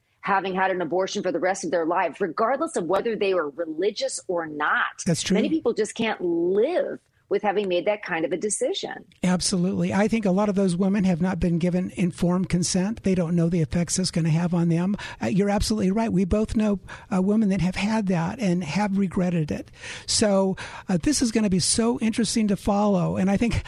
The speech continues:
Speaker 2: people are really following this. I can't believe it's, it's just all over the news. And this is a critical thing.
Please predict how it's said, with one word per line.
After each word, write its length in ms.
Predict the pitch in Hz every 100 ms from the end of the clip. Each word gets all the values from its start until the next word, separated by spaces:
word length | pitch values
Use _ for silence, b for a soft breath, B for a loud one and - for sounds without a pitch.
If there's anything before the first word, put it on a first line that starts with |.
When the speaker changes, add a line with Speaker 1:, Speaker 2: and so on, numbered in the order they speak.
| B
Speaker 2:
people 380 | 226 285 233 240
are 180 | 165 180
really 420 | 185 220 247 233
following 680 | 190 - 233 269 254 220 185
this. 120 | 170
I 80 | 214
can't 240 | - 226
believe 380 | 190 190 220 196
it's, 180 | 180 -
it's 160 | 185 -
just 240 | - 170
all 220 | 175 175
over 160 | 202 220
the 100 | 233
news. 460 | 214 202 196 202 - B B B
And 220 | 208 214
this 320 | 302 - -
is 60 | 311
a 80 | 214
critical 460 | - 214 220 254
thing. 220 | 220 294